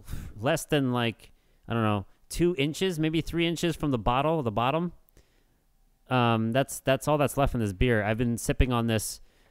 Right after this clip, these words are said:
throughout the entire drum broadcast for two hours. It's nice and warm,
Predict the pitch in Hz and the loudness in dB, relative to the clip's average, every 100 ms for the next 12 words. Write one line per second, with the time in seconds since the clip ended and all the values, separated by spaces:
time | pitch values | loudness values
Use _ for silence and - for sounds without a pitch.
0 | _ - - - 143 143 143 117 139 127 | _ -20 -10 0 0 2 0 2 4 4
1 | 110 127 120 123 127 107 - - 127 117 | 4 4 4 4 2 2 0 0 4 4
2 | 107 104 104 131 135 117 107 107 110 120 | 4 2 0 0 0 0 2 4 2 0